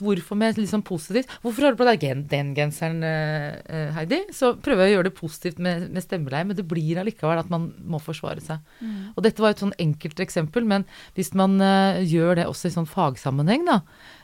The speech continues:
Speaker 1: eh, sånn som, eh, veilederen spør jo ofte, altså, er jo interessert i begrunnelsene for, eh, de aktivitetene man har satt i gang, eh, særlig når man skal skrive et sånt planskjema og sånne ting. Og da, så man er jo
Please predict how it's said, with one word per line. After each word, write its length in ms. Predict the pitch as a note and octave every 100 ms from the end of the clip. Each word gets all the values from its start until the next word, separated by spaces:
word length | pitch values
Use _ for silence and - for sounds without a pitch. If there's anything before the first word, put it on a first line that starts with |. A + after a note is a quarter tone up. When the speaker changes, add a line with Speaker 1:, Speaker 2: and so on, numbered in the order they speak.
| -
Speaker 1:
eh, 120 | F#3+
sånn 200 | F3+ F#3
som, 380 | - F#3+ F#3+ F#3+
eh, 260 | F#3 F#3 F#3 F#3+ G3
veilederen 360 | F#3+ D3 F#3+
spør 220 | - F3 D#3+
jo 100 | -
ofte, 400 | - - D#3+ E3+ - F3 F3+ _ -
altså, 220 | - - F3+ E3+ -
er 60 | D#3+
jo 80 | F#3
interessert 600 | G3 G3 - D3 B2+ -
i 40 |
begrunnelsene 720 | D3+ D3+ C#3 B2+ C3 - F3 F#3+ - -
for, 280 | - E3+ E3
eh, 760 | D#3+ E3+ E3+ E3 D#3+ D#3+ D#3 E3 - - - - - -
de 400 | D#3 D3 D#3+ E3
aktivitetene 640 | - - F3 - A#2+ - D3+
man 120 | D#3
har 40 | D#3+
satt 180 | D#3+ -
i 40 |
gang, 220 | C#3+ B3 E4 -
eh, 220 | G3 F#3+
særlig 240 | F#3+ D#3
når 80 | D3+
man 80 | F3 -
skal 80 | A#3
skrive 340 | - G#3 C3
et 80 | C#3
sånt 140 | C3+
planskjema 540 | D3+ D#3+ C#3 C#3+ D3+ D3
og 80 |
sånne 180 | D3 C#3+
ting. 180 | A3+ D#4+ - - - - - - _
Og 120 | - F3
da, 220 | F3 F3
så 80 | -
man 140 | G#3
er 80 | G3+
jo 160 | G#3+